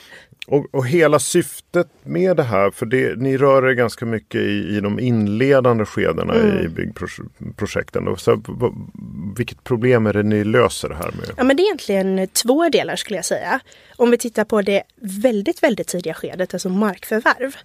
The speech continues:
Speaker 2: då har vi jobbat, eh, vi kan ta ett exempel från en kund som vi jobbar med i Österrike till exempel. Då har de typlägenheter och de har färdigprojekterat väldigt mycket av deras lägenhetsbibliotek och så vidare. Och då använder de vår lösning för att prospektera mark och se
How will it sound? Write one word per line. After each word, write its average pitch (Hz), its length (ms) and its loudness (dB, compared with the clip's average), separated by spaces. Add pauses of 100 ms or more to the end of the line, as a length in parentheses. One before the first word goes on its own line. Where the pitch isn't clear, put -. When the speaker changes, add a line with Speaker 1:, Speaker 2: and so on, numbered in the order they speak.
(300)
Speaker 2:
då 226 280 2
har 277 120 4
vi 262 140 4
jobbat, 185 500 -2
eh, 190 80 0
vi 180 160 -2
kan 208 120 -6
ta 202 120 0
ett 180 100 -6
exempel 180 460 -6
från 190 240 -2
en 180 180 -6 (120)
kund 185 280 0
som - 140 -2
vi 190 80 0
jobbar 185 180 -2
med 175 160 -4
i 180 40 -2
Österrike 208 560 -4
till 233 120 -10
exempel. 208 480 -10 (500)
Då 220 160 6
har 220 260 6
de 180 240 0
typlägenheter 196 1300 2
och 196 120 0
de 190 200 0
har 185 300 -2
färdigprojekterat 202 1080 0
väldigt 190 300 2
mycket 180 480 -2
av 180 380 -2
deras 156 520 -4
lägenhetsbibliotek 208 1080 0
och 240 60 0
så - 100 -2
vidare. 233 320 4 (800)
Och - 300 2
då 240 220 6
använder 185 440 2
de 180 180 -4
vår 185 140 0
lösning 175 460 -2
för 180 360 -6
att - 340 -10
prospektera - 580 -6
mark - 360 -2
och 202 60 -4
se 127 180 -2